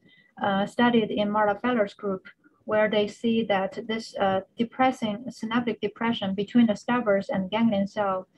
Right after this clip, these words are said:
is already present, uh, as soon as the synaptic connectivity, uh, is made. Um,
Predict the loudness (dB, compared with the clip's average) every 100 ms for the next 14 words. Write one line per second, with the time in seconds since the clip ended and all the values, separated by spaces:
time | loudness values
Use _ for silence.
0 | _ _ -8 -8 0 0 2 0 0 -2
1 | -4 -6 -8 -4 -6 -8 -18 _ _ _
2 | -6 -2 -2 -2 -6 -14 _ _ _ -20
3 | -20 -6 -4 -4 2 8 8 6 0 -6
4 | -20 _ _ -20 _ _ -20 _ _ _
5 | _ 2 2 -2 -6 -2 -2 -4 -6 -6
6 | -4 -4 -4 -4 -6 -8 -10 _ -10 -10
7 | -12 -6 -6 -2 -4 -4 -8 -12 _ _
8 | _ _ _ -6 -6 -4 -6